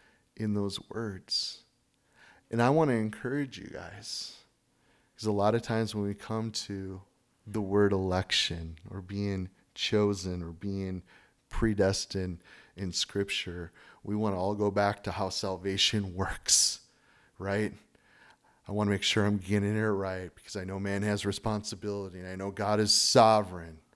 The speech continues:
But if you're a Christian, guys, learn to enjoy God's language, biblical language. I want to own the word election.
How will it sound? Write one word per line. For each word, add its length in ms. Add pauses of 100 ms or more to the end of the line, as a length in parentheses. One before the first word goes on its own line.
(800)
But 140
if 180
you're 160
a 60
Christian, 640
guys, 580 (760)
learn 380
to 180
enjoy 920 (840)
God's 480
language, 800 (580)
biblical 560
language. 540 (160)
I 160
want 300
to 340 (460)
own 360
the 80
word 300
election. 720